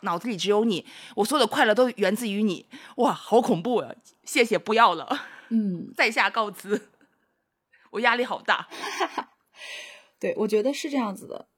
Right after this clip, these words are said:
Speaker 2: 就是社会关系这件事情不可能只在，呃，两个人之间发生，或者是说他所有的，呃，这个需求也不可能都在一个人身上。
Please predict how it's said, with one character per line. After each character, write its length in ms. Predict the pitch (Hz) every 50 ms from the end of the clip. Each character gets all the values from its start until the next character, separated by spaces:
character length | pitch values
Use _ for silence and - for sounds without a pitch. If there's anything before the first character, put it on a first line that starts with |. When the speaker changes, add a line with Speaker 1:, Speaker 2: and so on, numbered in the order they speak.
| - 247 -
Speaker 2:
就 240 | - 320 302 294
是 880 | 269 - - - 269 254 247 247 240 233 226 214 208 - - - - -
社 220 | 233 - - 339 311
会 100 | 302 285
关 200 | 254 277 285 294
系 360 | 294 - 269 262 247 240 233
这 100 | 226 240
件 140 | 247 247 247
事 160 | 240 262 254
情 560 | 233 - 220 190 180 - 143 - - 226 226
不 140 | 233 - 302
可 120 | - -
能 220 | 214 170 175 208 208
只 140 | - 202 190
在， 680 | - 226 226 226 220 214 208 202 202 - - - - - _ _ _
呃， 240 | - - 208 196 190
两 180 | 185 180 175
个 40 | 180
人 120 | 202 220
之 40 | 226
间 120 | 247 254 254
发 180 | - 254 254
生， 340 | 254 - 254 247 247 240 262 247
或 120 | - 254
者 140 | 233 196 190
是 80 | 208 214
说 320 | 202 233 233 233 233 233 - _ _ _
他 100 | - -
所 220 | 233 - - 180 202
有 160 | 226 220 185
的， 320 | - 110 110 80 76 - _ _ _ _
呃， 260 | 196 190 165 - -
这 180 | - 165 156
个 380 | 131 - 85 80 76 58 - - _ _ _ _ _
需 240 | - - - 240 226
求 280 | - 220 - - - _ _ _ _ _ _ _
也 140 | - 180 180
不 100 | 202 226
可 100 | 226 -
能 160 | 185 165 170
都 120 | 180 170 175
在 140 | 202 202 190
一 120 | - 160
个 60 | 196
人 140 | 190 175 180
身 200 | - - 175 175
上。 240 | 180 - 175 170